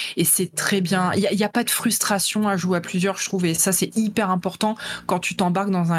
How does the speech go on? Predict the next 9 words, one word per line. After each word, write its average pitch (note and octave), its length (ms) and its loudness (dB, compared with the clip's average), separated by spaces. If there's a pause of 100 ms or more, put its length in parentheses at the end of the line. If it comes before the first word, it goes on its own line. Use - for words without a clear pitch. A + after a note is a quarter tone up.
(120)
R F#3+ 160 0
P G3+ 160 0
G, G#3+ 400 0
euh, F3 140 2
de, E3 160 0
euh, G3 500 0
cinquante F#3 480 0
heures F#3+ 120 2
minimum. F#3 500 0